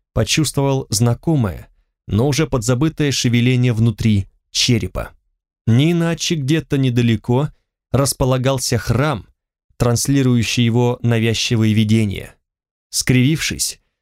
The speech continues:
Толлиус выругался и велел ехать живее. Аболиус тоже поменялся в лице, с недоумением скребя в затылке. Своего учителя он явно не слышал.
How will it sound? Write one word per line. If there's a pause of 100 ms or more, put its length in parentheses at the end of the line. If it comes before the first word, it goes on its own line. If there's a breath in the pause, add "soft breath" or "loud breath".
(220)
Толлиус
выругался (360)
и
велел
ехать
живее. (560)
Аболиус
тоже
поменялся
в
лице,
с
недоумением
скребя
в
затылке. (360)
Своего
учителя
он
явно
не
слышал.